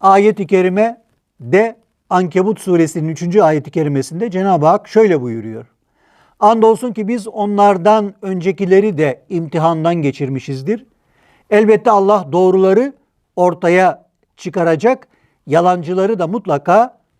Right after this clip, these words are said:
ortaya koyacaktır." İşte Deccal imtihanı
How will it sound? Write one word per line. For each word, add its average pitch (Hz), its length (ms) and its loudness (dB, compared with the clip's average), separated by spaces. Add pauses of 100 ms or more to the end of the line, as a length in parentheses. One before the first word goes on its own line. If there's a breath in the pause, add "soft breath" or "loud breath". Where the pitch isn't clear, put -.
ortaya 156 800 -2
koyacaktır." 123 640 -6 (760)
İşte 196 460 2
Deccal 226 440 0
imtihanı 175 800 -2